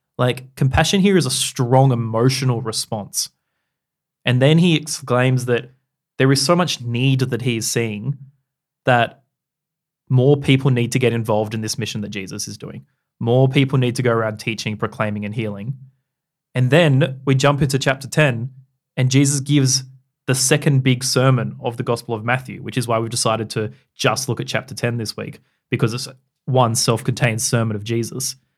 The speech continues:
And he gives a sermon about sending out his disciples to fulfill this need that has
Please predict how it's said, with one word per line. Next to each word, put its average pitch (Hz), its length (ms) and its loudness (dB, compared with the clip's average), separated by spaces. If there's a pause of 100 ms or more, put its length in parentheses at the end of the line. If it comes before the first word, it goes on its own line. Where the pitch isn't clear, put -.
(240)
And - 60 2
he 135 60 6
gives 143 180 4
a 131 40 2
sermon 151 380 2
about 113 440 -2 (260)
sending 135 680 2
out 135 200 2
his 131 140 0
disciples 123 640 -4
to 123 120 -6
fulfill 123 500 -2
this 120 240 -8
need 113 520 -6 (300)
that 120 120 0
has 113 260 -4